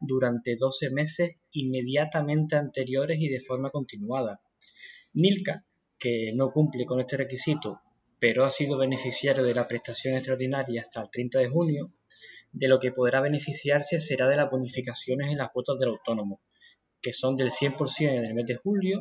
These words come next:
del cincuenta por ciento en el mes de agosto y del veinticinco por ciento en el mes de septiembre. Además, se realiza de una manera automática, no, no tiene que realizar ningún tipo de, de trámite.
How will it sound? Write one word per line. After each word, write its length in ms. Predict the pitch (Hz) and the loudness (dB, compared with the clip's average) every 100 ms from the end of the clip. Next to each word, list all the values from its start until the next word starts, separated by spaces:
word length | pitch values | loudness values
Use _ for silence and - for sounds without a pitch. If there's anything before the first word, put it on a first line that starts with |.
| 214 | -4
del 180 | 123 117 | -6 -6
cincuenta 540 | - 113 - 127 135 | -6 -8 -4 -2 -2
por 120 | 131 | -4
ciento 440 | - 139 123 113 117 | -8 -4 -4 -4 -6
en 80 | 107 | -6
el 100 | 113 | -4
mes 140 | 120 | -2
de 80 | 135 | 0
agosto 480 | 170 180 - 160 - _ - - _ - | 0 0 -4 -8 -8 _ -20 -20 _ -2
y 120 | 143 | 0
del 180 | 131 127 | 0 0
veinticinco 720 | 139 - 147 - 147 151 156 | -2 -2 -4 -2 -2 -2 -2
por 120 | 151 | -2
ciento 440 | - 143 151 151 | -2 0 2 4
en 80 | 156 | 4
el 120 | 139 | 4
mes 120 | 127 127 | 2 -2
de 60 | |
septiembre. 560 | - 127 123 104 98 - - - - - | -6 -2 -2 0 -4 -10 -16 -20 -14 -2
Además, 440 | 120 113 135 147 | 0 2 0 0
se 80 | 151 | 0
realiza 360 | 123 127 123 123 | 2 0 0 -2
de 60 | |
una 120 | 123 | 0
manera 220 | 123 123 123 | 0 0 0
automática, 680 | - 123 147 - 170 196 214 | 0 0 -2 -2 -4 -4 -2
no, 440 | 135 127 131 143 - | -2 -2 -4 -8 -4
no 160 | 131 | -2
tiene 180 | 127 139 135 | -2 -2 0
que 60 | |
realizar 300 | 135 123 135 | 0 -2 -4
ningún 280 | 135 131 127 | -4 -4 -4
tipo 260 | 135 131 131 | -4 -2 4
de, 340 | 127 117 117 - | 6 6 4 -2
de 140 | 123 | -2
trámite. 380 | 123 117 110 | 0 -2 -4